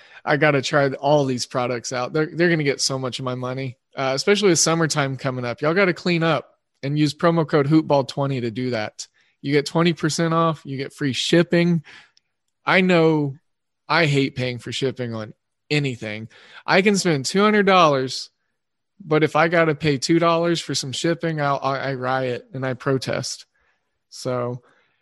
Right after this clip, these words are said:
we take care of the shipping for you. Let 'em know we sent you and get your lawn mowed. I mowed my lawn yesterday, my actual lawn though,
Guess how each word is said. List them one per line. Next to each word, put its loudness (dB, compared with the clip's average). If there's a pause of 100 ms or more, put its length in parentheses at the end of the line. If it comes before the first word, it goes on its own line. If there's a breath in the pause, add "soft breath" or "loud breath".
we -2
take 2
care 2
of 6
the 6
shipping 2
for 2
you. 2 (280 soft breath)
Let 2
'em 2
know 4
we 2
sent 2
you 2 (380 soft breath)
and -2
get 2
your 2
lawn 4
mowed. -2 (440)
I 0
mowed 6
my 4
lawn 2
yesterday, -4
my 2
actual 2
lawn -2
though, -10